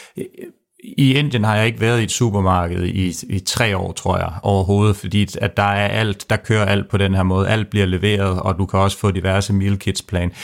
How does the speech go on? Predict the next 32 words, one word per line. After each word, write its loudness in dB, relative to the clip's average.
I 0
Dubai, 2
i 2
Dubai, 2
når 2
jeg 2
er 2
der, 2
den 2
eneste 2
grund 0
til, -2
at 2
jeg 2
er 4
nede 4
i 0
supermarkedet, 0
<laughs> -14
der 0
er 0
simpelthen 2
verdens 0
lækreste 0
supermarked 0
lige 4
nede 6
for 0
døren, 2
hvor 2
jeg 0
bor. 0